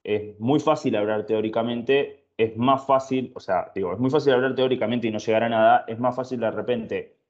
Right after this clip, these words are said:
hablar desde la teoría, pero después hacer y concretar para entender cuáles son los resultados. Es más fácil que yo les diga cómo funciona una, este, inyectora, o es más fácil que yo agarre y lo lleve a un lugar y lo vean.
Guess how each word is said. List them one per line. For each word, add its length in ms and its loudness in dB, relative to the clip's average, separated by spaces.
hablar 400 4
desde 160 -2
la 140 -6
teoría, 320 -4
pero 140 -6
después 380 -6
hacer 460 -2
y 80 -8
concretar 580 0
para 140 0
entender 340 -6
cuáles 220 -4
son 140 -8
los 120 -4
resultados. 680 -8
Es 100 0
más 160 2
fácil 260 0
que 100 -2
yo 120 -2
les 140 0
diga 260 2
cómo 240 -4
funciona 800 -4
una, 1080 0
este, 300 -6
inyectora, 680 4
o 160 2
es 80 0
más 160 -2
fácil 260 -4
que 80 -6
yo 160 0
agarre 320 4
y 40 -6
lo 120 -8
lleve 300 -6
a 40 -4
un 140 -8
lugar 260 -2
y 60 -8
lo 160 -4
vean. 300 -4